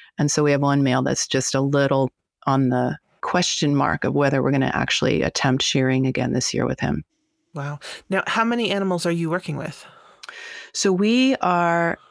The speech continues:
Speaker 1: we have eight now.
Speaker 2: Mm-hmm.
Speaker 1: We've lost several, unfortunately, in this last year. It's been a really hard thing to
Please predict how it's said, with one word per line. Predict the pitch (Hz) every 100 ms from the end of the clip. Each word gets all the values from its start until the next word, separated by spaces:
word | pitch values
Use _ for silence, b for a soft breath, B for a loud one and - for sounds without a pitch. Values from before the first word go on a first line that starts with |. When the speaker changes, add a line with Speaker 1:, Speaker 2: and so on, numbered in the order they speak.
| _
Speaker 1:
we | 175 180
have | 175 -
eight | 160 156 -
now. | 123 107 - - _
Speaker 2:
Mm-hmm. | 147 143 135 _ _ _ _
Speaker 1:
We've | - 151 143 143 - 156
lost | 151 147 147 151 -
several, | - - 147 151 156 160 -
unfortunately, | 151 143 - 139 - 127 - 143
in | 139
this | 139 135
last | - - 135 -
year. | 139 135
It's | 131 -
been | 135 135
a |
really | 135 139 139
hard | - 135 135 -
thing | 135 135 135 -
to | - - 139 135 135 135